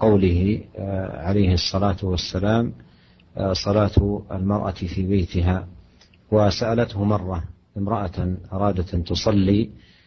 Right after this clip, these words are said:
معه عليه الصلاة والسلام في مسجده، فقال لها عليه الصلاة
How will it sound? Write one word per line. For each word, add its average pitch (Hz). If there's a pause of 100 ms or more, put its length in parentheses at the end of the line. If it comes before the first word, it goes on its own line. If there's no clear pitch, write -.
(280)
معه 107
عليه 101
الصلاة 98
والسلام 110
في 113
مسجده، 95 (880)
فقال 117
لها 110 (160)
عليه 98
الصلاة 98